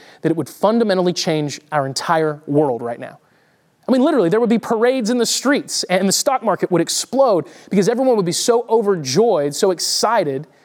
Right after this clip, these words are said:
about the good news that there's a cure for this, this virus that has interrupted our culture really like nothing ever has before.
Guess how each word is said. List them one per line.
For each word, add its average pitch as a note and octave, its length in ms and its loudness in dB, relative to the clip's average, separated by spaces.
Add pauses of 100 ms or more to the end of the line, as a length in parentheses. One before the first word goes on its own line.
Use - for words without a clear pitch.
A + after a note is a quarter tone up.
(440)
about F#3 200 0
the E3 80 0
good F#3 260 0
news D3+ 460 0
that D#3 120 -2
there's E3 180 2
a F#3+ 60 0
cure G#3+ 340 0
for E3 120 -4
this, D#3 240 -2
this - 200 -8
virus D#3+ 400 0
that D3+ 100 -2
has C#3+ 180 -4
interrupted E3+ 640 -2
our D3 120 -2
culture D3 480 -4 (420)
really A#3+ 180 4
like F#3 160 0
nothing F3 320 0
ever E3 220 0
has C3+ 340 -6 (100)
before. D#3+ 400 -4